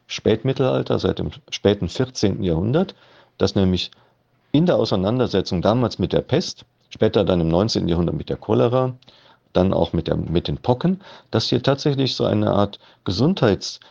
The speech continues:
nicht nur Gesundheitspolitik, sondern auch eine Gesundheitsfürsorge für die Bevölkerung sich entwickelt im Zusammenwirkung von Politik und Medizin. Also da ist eine, da ist eine deutliche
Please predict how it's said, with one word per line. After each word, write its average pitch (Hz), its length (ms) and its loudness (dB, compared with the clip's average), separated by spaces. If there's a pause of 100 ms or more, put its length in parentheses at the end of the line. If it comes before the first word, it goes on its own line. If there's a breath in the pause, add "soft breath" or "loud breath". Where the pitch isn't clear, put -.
nicht 139 140 -2
nur 123 120 2
Gesundheitspolitik, 131 1040 0
sondern 120 320 0
auch 110 120 0
eine 110 200 2
Gesundheitsfürsorge 120 1200 0 (340 loud breath)
für 127 180 0
die 113 100 0
Bevölkerung 98 640 0
sich 90 280 -6
entwickelt 98 600 -2
im 170 360 0 (220 loud breath)
Zusammenwirkung 120 800 0 (100)
von 90 400 -2
Politik 139 560 0
und 98 160 0
Medizin. 123 720 -2 (180 loud breath)
Also 131 200 2
da 143 80 2
ist 139 160 0
eine, 107 300 2
da 95 120 0
ist 95 200 0
eine 95 200 0
deutliche 92 640 0